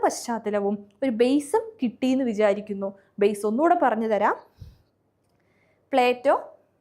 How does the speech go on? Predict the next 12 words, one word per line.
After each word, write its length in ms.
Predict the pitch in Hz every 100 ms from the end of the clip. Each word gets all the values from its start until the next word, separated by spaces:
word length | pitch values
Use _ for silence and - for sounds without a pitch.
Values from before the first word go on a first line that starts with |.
| _ _ _ _ 277
കവിതയെ 420 | 240 247 254 294 269
വിമർശിക്കുകയാണ് 880 | 220 233 - 320 320 311 233 196 269 240
ഉണ്ടായത്. 320 | 196 135 - _ _ _ _ _ _ -
പ്ലേറ്റോയെ 460 | 254 240 247 240 269
നമ്മൾ 160 | 254 254 262
പഠിക്കുന്നത് 520 | 240 233 320 254 208 302 - _ 277
കവിതയെ 420 | 247 285 330 370 262
വിമർശിക്കാൻ 680 | 254 311 330 466 480 440 440 339
വേണ്ടിയെങ്കിലും 580 | 285 277 240 226 214 220 - - 226
ആഴത്തിൽ 420 | 233 262 262 330 508 - - 240
ആധികാരികമായി 920 | 294 453 415 277 262 247 233 214 220 226 - _ _ _
ചിന്തിച്ചത് 600 | 285 277 359 415 - 262